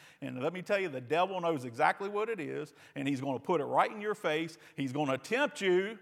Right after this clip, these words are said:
not a sin to be tempted, but what are you gonna do at that moment? If you give in, say, "I want it,"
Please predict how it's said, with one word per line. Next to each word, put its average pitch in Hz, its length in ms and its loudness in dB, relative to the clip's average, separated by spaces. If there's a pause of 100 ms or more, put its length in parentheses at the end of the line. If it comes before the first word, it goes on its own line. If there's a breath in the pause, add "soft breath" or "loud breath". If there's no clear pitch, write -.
(720)
not 120 140 -8
a - 20 -10
sin 160 200 -8
to 165 60 -6
be 190 120 -8
tempted, 226 460 -2 (640)
but 113 80 -6
what 151 160 -2
are 151 40 -4
you 147 40 -4
gonna 143 180 -4
do 135 80 -6
at 120 100 -8
that 123 140 -4
moment? 117 280 -14 (1120)
If 139 60 -6
you 147 40 -2
give 190 240 4
in, 233 380 4 (260)
say, 139 120 -2
"I 151 160 10
want 269 320 10
it," 233 80 6